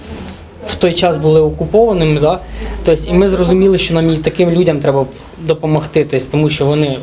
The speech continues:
по-перше, наші волонтери, і, по-друге, їм це необхідно. І ми почали співпрацювати,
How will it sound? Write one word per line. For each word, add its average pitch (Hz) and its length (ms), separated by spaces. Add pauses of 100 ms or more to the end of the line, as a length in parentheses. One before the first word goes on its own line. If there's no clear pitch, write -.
(120)
по-перше, 143 440
наші 135 240
волонтери, 170 680
і, 147 100
по-друге, 156 420
їм 151 320
це 143 120
необхідно. 131 520 (300)
І 175 80
ми 226 120
почали 196 440
співпрацювати, 165 800